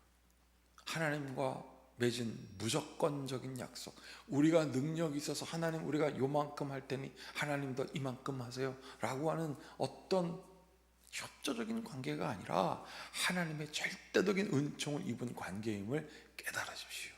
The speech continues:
그러면 그 약속을 의지하게 됩니다. 그리고 우리의 부족함이 더욱더 드러나게 되고, 하나님은 그 연약한 우리를 붙드십니다. 이것이 축복의 길이고 이것이 축복의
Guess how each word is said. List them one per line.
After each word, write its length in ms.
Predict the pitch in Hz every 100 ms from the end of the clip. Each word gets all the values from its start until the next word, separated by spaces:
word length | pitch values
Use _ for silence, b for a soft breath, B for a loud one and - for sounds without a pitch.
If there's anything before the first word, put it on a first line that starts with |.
| -
그러면 500 | 110 101 104 107 107 B B B
그 200 | - 101
약속을 580 | 82 - - - 110 -
의지하게 580 | 127 127 - 135 131 110
됩니다. 480 | - - - - - - _ _ B B B -
그리고 240 | 110 101
우리의 340 | - 107 113
부족함이 540 | 107 - 107 - 107 101
더욱더 420 | 92 98 - 98
드러나게 460 | 98 98 101 107 98
되고, 420 | 107 185 214 B B B
하나님은 680 | - 117 95 101 170 208 208 - B B B
그 360 | - 196 240 -
연약한 560 | - - - - 131 110
우리를 420 | 104 107 170 - B B B -
붙드십니다. 760 | - - - - - - - -
이것이 500 | 131 135 123 165 170 - - -
축복의 760 | - - - 123 156 - - - -
길이고 640 | - 107 104 143 196 - -
이것이 480 | 107 98 - - -
축복의 560 | - - - 135 165